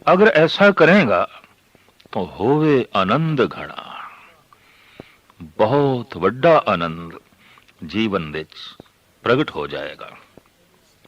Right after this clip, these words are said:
ਪਰ ਕਿਵੇਂ ਬੰਦਗੀ ਕਰੀਏ, ਕਿਸ ਤਰ੍ਹਾਂ ਕਰੀਏ?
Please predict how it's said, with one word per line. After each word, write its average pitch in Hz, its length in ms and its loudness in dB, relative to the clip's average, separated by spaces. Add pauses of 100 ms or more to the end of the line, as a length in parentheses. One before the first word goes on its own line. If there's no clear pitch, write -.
(720)
ਪਰ 160 120 -4
ਕਿਵੇਂ 208 360 2
ਬੰਦਗੀ 117 420 2
ਕਰੀਏ, 87 400 -6 (840)
ਕਿਸ 120 180 -4
ਤਰ੍ਹਾਂ 214 280 4
ਕਰੀਏ? 90 520 -2